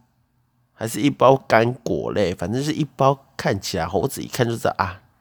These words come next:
你是观光客，你来喂食，我就是要凑一凑啊，拿东西吃。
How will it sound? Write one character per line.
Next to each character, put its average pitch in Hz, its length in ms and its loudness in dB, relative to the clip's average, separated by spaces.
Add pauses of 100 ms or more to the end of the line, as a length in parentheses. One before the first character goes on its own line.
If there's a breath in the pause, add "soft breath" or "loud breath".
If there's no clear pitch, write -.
(140)
你 90 100 -8
是 95 140 -6
观 92 180 -2
光 90 140 -4
客， - 340 -4
你 - 160 -10
来 80 160 0
喂 90 160 0
食， - 600 -4 (500 loud breath)
我 82 200 -6
就 95 140 -4
是 - 140 -4
要 92 60 2
凑 87 160 -2
一 85 40 -4
凑 - 140 -6
啊， 80 140 -2
拿 67 100 -6
东 67 160 -8
西 60 80 -8
吃。 - 380 -6